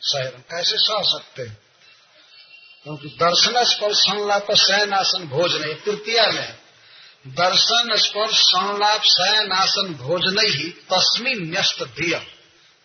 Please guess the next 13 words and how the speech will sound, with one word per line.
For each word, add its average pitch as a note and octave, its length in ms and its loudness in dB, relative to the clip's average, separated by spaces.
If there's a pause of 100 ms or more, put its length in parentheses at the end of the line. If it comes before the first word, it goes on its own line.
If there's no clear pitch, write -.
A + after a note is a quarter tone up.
इन्हीं A3 520 -2
उपायों, F#3 400 2
इन्हीं A3 420 -4
कार्यों F#3+ 540 2
से, D#3 440 -4 (640)
दर्शन G#3 540 2
स्पर्श G#3 400 2
संलाप F#3 840 2
आसन F#3 460 2
शयन F#3+ 360 -4
और F3 140 -4
भोजन E3 600 -2 (200)
से E3 500 0